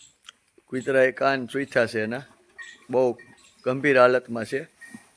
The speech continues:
પણ, અ, કમ્પ્લીટ સારવાર થઈ ગઈ છે, એટલે હવે કમ્પ્લીટ હાજો થઈ જાય. એટલે નવા મહેમાન ઈ આવ્યા છે.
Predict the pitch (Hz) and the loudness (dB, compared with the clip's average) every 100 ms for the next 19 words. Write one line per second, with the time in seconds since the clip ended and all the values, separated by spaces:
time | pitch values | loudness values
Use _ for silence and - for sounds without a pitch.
0 | _ - 113 113 117 110 - _ 117 120 | _ -10 -8 -4 -4 -6 -12 _ -12 -8
1 | 123 113 - 123 123 113 104 131 135 127 | -8 -8 0 0 2 -2 -2 -4 -2 -6
2 | 110 107 107 107 107 113 113 110 110 110 | -4 -8 -4 -6 -6 -8 -8 -8 -6 -6
3 | 113 107 120 123 110 - - - _ _ | -6 -6 -6 -4 -4 -6 -10 -20 _ _
4 | _ _ _ _ _ _ - 104 107 120 | _ _ _ _ _ _ -14 -12 -6 -2
5 | 123 120 120 120 117 139 139 120 110 104 | -2 -2 -4 -6 -6 0 2 2 0 -4
6 | 113 | -8